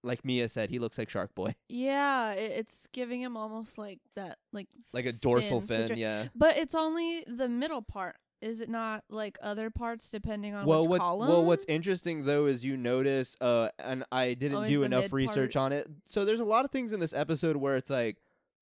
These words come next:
Speaker 1: bubonic plague's getting its own episode. Tuberculosis is getting its own epi-, like, a lot of these things are getting their own episode, so I
Speaker 2: Mm-hmm.
Speaker 1: didn't do too much research on a lot of these things,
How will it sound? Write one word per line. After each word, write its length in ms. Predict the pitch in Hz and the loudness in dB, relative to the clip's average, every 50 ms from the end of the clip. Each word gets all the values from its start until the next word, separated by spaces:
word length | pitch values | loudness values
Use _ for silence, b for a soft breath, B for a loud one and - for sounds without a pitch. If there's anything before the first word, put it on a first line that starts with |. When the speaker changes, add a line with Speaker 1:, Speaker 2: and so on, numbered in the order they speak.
| _ - | _ -4
Speaker 1:
bubonic 520 | 135 143 147 135 202 226 233 208 170 - | -2 0 2 4 4 4 4 2 -2 0
plague's 260 | 180 165 151 143 117 | 2 2 2 0 -2
getting 240 | 120 135 127 120 117 | -4 -4 -2 -2 -2
its 140 | 113 - 117 | -4 -2 -2
own 120 | 107 104 | -2 -2
episode. 480 | 101 95 - 104 101 - 104 95 95 - - | -2 -4 -6 -8 -8 -6 -6 -6 -6 -6 -4
Tuberculosis 840 | - 147 127 175 185 202 - 214 185 151 143 139 135 - 139 123 | -4 -2 0 2 2 2 4 4 6 8 8 6 6 4 0 -4
is 140 | 120 113 107 | -4 -4 -4
getting 200 | 104 120 113 110 | -2 -2 -2 -2
its 180 | 107 101 - - | -4 -6 -4 -4
own 100 | 113 107 | -4 -2
epi-, 160 | 107 104 - - | -2 -4 -4 -4
like, 140 | 120 120 123 | -4 -2 0
a 60 | 127 | 0
lot 180 | 135 143 160 | 0 0 0
of 60 | 165 151 | -2 -4
these 80 | 151 147 | -8 -8
things 140 | 160 156 | -10 -8
are 20 | 131 | -6
getting 220 | 131 139 135 135 | -6 -6 -4 -4
their 160 | 135 131 123 | -4 -2 -2
own 100 | 120 117 | -2 -2
episode, 500 | 117 107 - 123 - - 139 135 135 113 | -4 -6 -6 -8 -8 -6 -4 -4 -6 -6
so 160 | - - 127 117 | -4 -2 0 0
I 100 | 117 120 | 0 0
Speaker 2:
Mm-hmm. 40 | |
Speaker 1:
didn't 280 | 127 143 147 113 139 127 | -2 -2 -4 -6 -8 -6
do 140 | 123 139 131 110 | -4 -4 -4 -6
too 320 | _ - - - 135 139 | _ -10 -6 -4 -4 -2
much 240 | 147 156 151 - - | -2 -4 -6 -4 -4
research 360 | 156 165 160 - 170 151 - | -2 -2 -2 -2 -4 -4 -4
on 60 | 175 | -4
a 80 | 165 170 | -2 0
lot 180 | 175 185 190 | 0 0 0
of 60 | 185 180 | -2 -2
these 160 | 185 180 - | -4 -6 -6
things, 300 | - 214 214 214 208 | -8 -8 -6 -8 -8